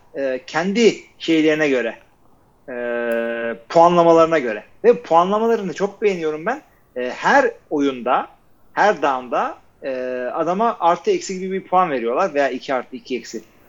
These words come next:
Yanılıyor olabilirim ama az çok böyle bir şey yapıyorlar. Yani detaylı. Yani maça bakıp işte, e, bu Hürriyet gazetesi spor, e, sayfasındaki işte Fenerbahçe maçında Volkan'a dört yıldız verdi. Bilmem ki beş yıldız. Öyle değil.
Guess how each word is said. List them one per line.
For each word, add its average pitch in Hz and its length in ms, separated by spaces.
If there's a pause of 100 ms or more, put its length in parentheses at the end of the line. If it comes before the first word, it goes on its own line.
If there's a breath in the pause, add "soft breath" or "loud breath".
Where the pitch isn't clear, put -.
(140)
Yanılıyor 196 360
olabilirim 156 360
ama 196 140
az 175 140
çok 170 180
böyle 147 160
bir 117 60
şey 117 140
yapıyorlar. 180 260
Yani 135 300
detaylı. 143 420 (240 soft breath)
Yani 127 200 (140)
maça 151 280
bakıp - 260
işte, 147 440 (140)
e, 160 60 (1000)
bu 131 260
Hürriyet 139 360
gazetesi 127 540
spor, 135 600
e, 127 40
sayfasındaki 127 640
işte 160 340 (220 loud breath)
Fenerbahçe 143 520
maçında 143 320
Volkan'a 147 420
dört 151 220
yıldız 107 240
verdi. 117 260
Bilmem 139 260
ki 151 120
beş 139 180
yıldız. 127 180
Öyle 160 200
değil. 165 240